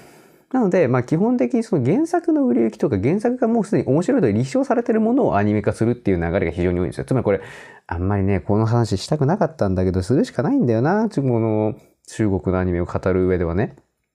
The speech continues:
要するにその、売れるって分かってるから、作ってるアニメなんですよ。最近の日本のアニメって。あんまり言っちゃいけないよ。こういうこと本当は言っちゃいけないんだけども、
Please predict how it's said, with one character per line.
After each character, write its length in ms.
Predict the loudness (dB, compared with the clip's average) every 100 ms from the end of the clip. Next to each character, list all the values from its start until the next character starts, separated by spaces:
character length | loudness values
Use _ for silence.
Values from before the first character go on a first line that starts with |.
| _ _ _ _ _ -6
要 100 | -2
す 80 | 0
る 60 | 0
に 20 |
そ 100 | 0
の、 160 | -2 -6 -18 -20 -20 -20 -20 _ _ _ _ _ _ _ _ -2
売 140 | 0
れ 120 | 2
る 140 | 2 -2
っ 60 | -2
て 100 | -2
分 160 | -2
か 140 | -6 -14
っ 40 |
て 180 | -2 0
る 120 | 0
か 120 | 2
ら、 340 | 2 2 -2 -8 _ _ _ _ _ _ _
作 220 | -8 -4
っ 20 | -2
て 180 | 0
る 100 | 0
ア 60 | -2
ニ 80 | -6
メ 80 | -10
な 100 | -12
ん 60 |
で 60 | -12
す 180 | -10 -10
よ。 160 | -12 -12
最 220 | -8 -2
近 100 | -2
の 80 | -2
日 80 | -4
本 160 | -6
の 80 | -8
ア 60 | -8
ニ 80 | -8
メ 80 |
っ 40 | -10
て。 100 | -6
あ 80 | -2
ん 40 |
ま 100 | 0
り 80 | 0
言 60 | 0
っ 20 |
ち 80 | -2
ゃ 60 | 0
い 20 |
け 80 | 0
な 100 | 0
い 40 |
よ。 100 | 0
こ 80 | 0
う 40 |
い 20 |
う 20 | -2
こ 100 | -2
と 80 |
本 200 | -2 -2
当 60 | -2
は 40 |
言 80 | -4
っ 40 | -2
ち 120 | -2
ゃ 40 |
い 60 | 0
け 100 | 0
な 100 | 0
い 60 | 0
ん 40 |
だ 100 | -2
け 60 | -4
ど 120 | -2
も、 200 | -2